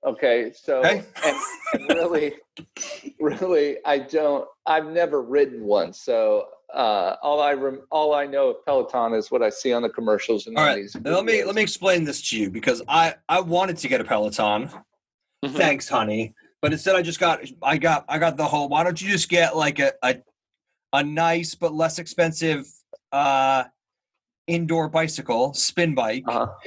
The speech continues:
Speaker 2: and then
Speaker 1: Yeah.
Speaker 2: you can just get the app and just do the app." The thing is, you can do that,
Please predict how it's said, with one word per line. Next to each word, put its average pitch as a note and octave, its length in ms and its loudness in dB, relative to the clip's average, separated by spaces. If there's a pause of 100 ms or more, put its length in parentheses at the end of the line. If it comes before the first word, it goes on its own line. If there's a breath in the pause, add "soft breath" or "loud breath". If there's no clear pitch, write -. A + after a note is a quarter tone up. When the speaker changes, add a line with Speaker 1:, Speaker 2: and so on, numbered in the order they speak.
(180 loud breath)
Speaker 2:
and D3+ 140 -2
then D#3 160 2
Speaker 1:
Yeah. D#3+ 100 -4
Speaker 2:
you F3 60 -8
can E3+ 120 -2
just D#3 240 -2
get C#3+ 200 2
the C#3 140 0
app A#2 460 0
and C3+ 140 0
just C3+ 160 0
do C3+ 80 2
the B2+ 180 2
app." G#2+ 300 2 (360)
The C#3 80 0
thing A#3 180 2
is, F#3 120 2
you A#3 60 2
can G3+ 100 0
do G3 220 2
that, A#2+ 360 2